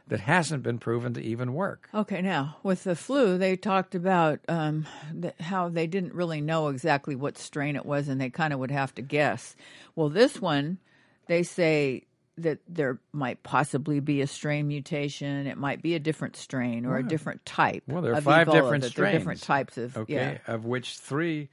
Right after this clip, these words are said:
Speaker 1: are, are not a big problem. There are two that are. And has it developed some kind of genetic change, some kind of antigenic shift that's big enough,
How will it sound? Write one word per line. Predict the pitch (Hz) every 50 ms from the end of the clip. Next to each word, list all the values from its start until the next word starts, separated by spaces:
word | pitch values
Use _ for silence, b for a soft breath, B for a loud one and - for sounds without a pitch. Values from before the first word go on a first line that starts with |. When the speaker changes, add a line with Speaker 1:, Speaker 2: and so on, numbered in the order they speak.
| b b b b b b b
Speaker 1:
are, | - 135 135 - -
are | - 123 131 131
not | 127 135 139 139 - -
a | 131 123
big | 143 151 139 123
problem. | - 143 156 180 175 135 92 82 87
There | 98 104 107
are | 107
two | - - - 135 131
that | 120 123 123
are. | 147 160 135 101
And | 98 101 98 98 101 B B B B B B B 113
has | - 117 127 123 110 123
it | 120 - - - - - 101 98 98
developed | 110 101 104 113 123 131 131 117 -
some | - 139 135 131
kind | 113 - 131 135 135 127 120
of | 113 107 98 - _ _ - 117
genetic | 95 - 107 101 110 123 135 - _
change, | - - - 123 135 170 196 214 190 - - - _ _ _ _
some | - - 117 120
kind | 107 123 120 117 110
of | 104 107
antigenic | - 120 120 127 113 104 113 123 123 120 107 101 - b b b b b
shift | - - - - 131 160 180 - - - - - _ _ -
that's | 107 101 - -
big | 110 98 98 117 120 123 135
enough, | 131 127 135 151 156 - -